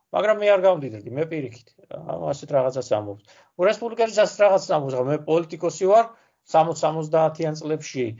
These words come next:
ა, ჩემი ჯგუფი, ვისაც მე წარმოვადგენ, იყო წარმატებული, ეხლა აღარ არის წარმატებული, ხო? აი, ესეთ რაღაცებს ამბობს. და ეს, აი, ჯგუფურად, აი, ამ ჯგუფს რომ დავაკვირდეთ, სიმართლეს ამბობენ ისინი. ანუ რაც, რაც რეფორმებმა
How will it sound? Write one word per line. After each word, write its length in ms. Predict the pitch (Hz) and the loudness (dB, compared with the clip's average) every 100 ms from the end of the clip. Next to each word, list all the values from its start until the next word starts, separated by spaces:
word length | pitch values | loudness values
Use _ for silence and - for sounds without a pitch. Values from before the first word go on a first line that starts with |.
| - _ | -18 _
ა, 140 | - 117 113 107 107 | 0 2 2 0 -4
ჩემი 380 | 104 - 170 156 | -8 -2 0 0
ჯგუფი, 400 | 143 120 160 - 131 | -6 -8 -10 -6 -8
ვისაც 300 | 135 143 139 | 0 0 0
მე 120 | 139 | -4
წარმოვადგენ, 640 | 139 131 135 127 120 117 | -2 -2 0 0 0 -4
იყო 140 | 123 117 | -8 -8
წარმატებული, 720 | 139 143 156 160 160 165 202 233 _ _ _ - | -2 -2 -2 -4 -6 -6 -8 -10 _ _ _ 0
ეხლა 280 | 160 - 233 | 2 4 4
აღარ 220 | 175 151 | 4 4
არის 180 | 135 123 | 2 0
წარმატებული, 580 | - 120 117 - - - | -12 -14 -14 -16 -18 -20
ხო? 160 | _ 190 | _ -4
აი, 140 | 202 170 | -2 -2
ესეთ 180 | 160 160 | -6 -4
რაღაცებს 480 | 156 160 156 147 | -4 -2 -6 -4
ამბობს. 480 | 120 117 113 - - - _ _ _ _ _ _ | -4 -4 -10 -18 -20 -20 _ _ _ _ _ _
და 80 | 147 143 - | 0 0 0
ეს, 240 | 220 262 - - - | 2 4 2 -10 -18
აი, 220 | - 131 | -8 -6
ჯგუფურად, 640 | 117 131 180 180 120 - - | -6 -8 -6 -6 -8 -10 -14
აი, 240 | 127 - 117 117 | -16 -14 -14 -16
ამ 200 | - - | -16 -16
ჯგუფს 320 | 143 131 135 | -12 -12 -12
რომ 160 | - 139 | -8 -2
დავაკვირდეთ, 420 | 147 160 214 175 | 0 -2 -4 -10
სიმართლეს 460 | - 196 165 160 139 | -4 0 2 0 -4
ამბობენ 400 | 117 113 - - | -6 -6 -14 -16
ისინი. 240 | - - | -16 -8
ანუ 180 | 113 165 | -2 2
რაც, 260 | 156 175 - 160 139 123 | 4 4 2 -2 -2 -2
რაც 320 | 123 156 160 - _ _ _ _ _ 127 | 2 0 0 -12 _ _ _ _ _ 0
რეფორმებმა 880 | 160 180 196 185 175 147 131 120 | 0 2 0 2 0 -2 -2 -2